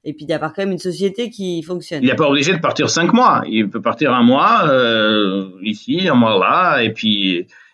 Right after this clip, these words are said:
Speaker 2: et puis c'est déjà bien, euh, c'est déjà pas mal, hein. <laughs>
Speaker 1: Moi, je voudrais que vous nous fassiez un peu une petite immersion de Bali.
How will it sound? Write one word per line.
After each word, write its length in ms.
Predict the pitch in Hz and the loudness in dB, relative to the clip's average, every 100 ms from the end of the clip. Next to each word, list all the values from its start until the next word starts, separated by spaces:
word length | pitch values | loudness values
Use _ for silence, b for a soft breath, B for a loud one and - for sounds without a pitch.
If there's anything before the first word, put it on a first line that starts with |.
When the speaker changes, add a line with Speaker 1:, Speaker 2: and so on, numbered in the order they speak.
| _ - | _ -6
Speaker 2:
et 100 | 113 | -6
puis 140 | 117 | -6
c'est 100 | 107 _ | -12 _
déjà 140 | 139 | 0
bien, 180 | 127 135 113 | 2 0 0
euh, 160 | 147 | -2
c'est 140 | 117 123 | 0 0
déjà 160 | 147 | 2
pas 120 | 127 | 2
mal, 320 | 190 214 156 151 | 4 4 4 0
hein. 580 | - 120 185 165 165 - | -2 -2 -2 0 -2 -4
<laughs> 120 | _ - | _ -2
Speaker 1:
Moi, 140 | 294 | -2
je 40 | 294 | -2
voudrais 280 | 330 339 | -2 -2
que 60 | 285 | -2
vous 420 | 294 294 294 277 | -2 0 0 0
nous 140 | 269 269 | 0 0
fassiez 400 | 294 294 - 294 | 0 0 -2 0
un 140 | 269 | 0
peu 160 | 269 302 | -2 -4
une 140 | 277 | -2
petite 380 | 302 302 349 - | -4 -4 -6 -2
immersion 580 | 311 269 269 - 277 269 | -2 -2 -4 -6 -4 -2
de 140 | 247 220 | -2 0
Bali. 560 | 214 220 247 311 b | 2 0 -2 -8 b